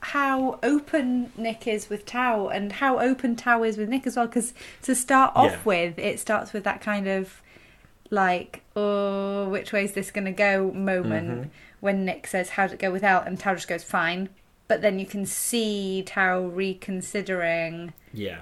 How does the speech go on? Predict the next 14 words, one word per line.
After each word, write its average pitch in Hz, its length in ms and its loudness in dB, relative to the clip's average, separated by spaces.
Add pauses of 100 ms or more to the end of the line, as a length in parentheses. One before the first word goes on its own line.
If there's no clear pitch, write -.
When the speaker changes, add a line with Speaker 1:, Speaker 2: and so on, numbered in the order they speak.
Speaker 1:
and 196 140 -2
then 185 200 -2
sitting - 420 -2
up 175 180 -6
and 190 100 -2
engaging 185 580 -2
in 175 180 -6
proper 190 440 -6
conversation 175 800 -4
and 165 120 -8
saying, 165 400 -4
"Oh, 170 180 -4
yeah, 165 360 -4
it's, - 300 -12